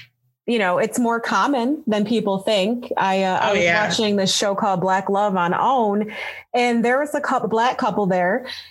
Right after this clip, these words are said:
Speaker 1: and they were talking about that, how they do the same thing. They have small children. They needed to make that a priority. It was falling behind.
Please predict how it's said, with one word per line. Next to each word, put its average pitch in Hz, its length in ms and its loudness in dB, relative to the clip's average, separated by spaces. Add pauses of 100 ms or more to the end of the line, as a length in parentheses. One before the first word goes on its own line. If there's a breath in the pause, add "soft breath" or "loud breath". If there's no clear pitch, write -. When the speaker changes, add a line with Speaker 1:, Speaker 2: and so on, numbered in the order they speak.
(160 loud breath)
Speaker 1:
and 220 260 2
they 269 80 2
were 392 100 0
talking 269 340 0
about 226 360 0
that, 214 180 0
how 220 200 0
they 214 180 2
do 220 180 0
the 196 140 2
same 196 340 0
thing. 208 320 0
They 180 120 2
have 185 200 2
small 165 320 2
children. 277 840 0 (320 loud breath)
They 208 200 4
needed 202 340 2
to 226 100 -2
make 190 260 0
that 190 140 2
a 180 60 0
priority. 220 720 0
It 196 120 2
was 175 220 0
falling 190 440 2
behind. 233 800 2